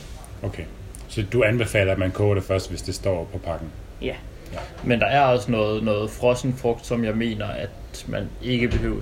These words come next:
Speaker 3: at koge op. Sådan noget som mango for eksempel, mener jeg ikke, der står, at det skal have et opkog, inden man bruger det.
Speaker 2: Nej, det vil jeg heller ikke
Speaker 3: Eller,
Speaker 2: kategorisere
Speaker 3: eller,
Speaker 2: som bær.
Speaker 3: eller ananas på frost. Nej,
Speaker 2: Nej.
Speaker 3: nej, nej.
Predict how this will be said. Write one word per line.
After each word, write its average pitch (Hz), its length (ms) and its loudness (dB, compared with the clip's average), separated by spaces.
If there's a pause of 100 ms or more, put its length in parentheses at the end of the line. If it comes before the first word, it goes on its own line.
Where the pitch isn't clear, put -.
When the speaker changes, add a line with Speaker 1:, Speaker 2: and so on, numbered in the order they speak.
Speaker 3:
at 107 80 -8
koge 110 280 -2
op. 110 180 -2
Sådan 127 180 4
noget 117 160 4
som 123 120 0
mango 117 360 4
for 117 140 -2
eksempel, 107 440 -2
mener 107 200 2
jeg 101 100 2
ikke, 117 140 -2
der - 80 -6
står, 110 240 -2
at - 120 -4
det 101 100 -8
skal 120 140 -6
have 113 120 -2
et 107 60 -2
opkog, 107 360 -2
inden 104 140 -4
man 104 140 -4
bruger 107 280 0
det. 110 100 -6 (800)
Speaker 2:
Nej, 175 120 2
det 185 140 -2
vil 185 60 0
jeg 175 80 4
heller 180 160 0
ikke 135 120 0
Speaker 3:
Eller, 120 140 6
Speaker 2:
kategorisere 113 300 6
Speaker 3:
eller, 113 80 6
Speaker 2:
som 170 160 -2
bær. 160 300 4
Speaker 3:
eller 117 200 6
ananas 120 520 4
på 120 100 -8
frost. 113 320 0
Nej, 135 140 8
Speaker 2:
Nej. 131 100 6
Speaker 3:
nej, 101 200 2
nej. 104 200 4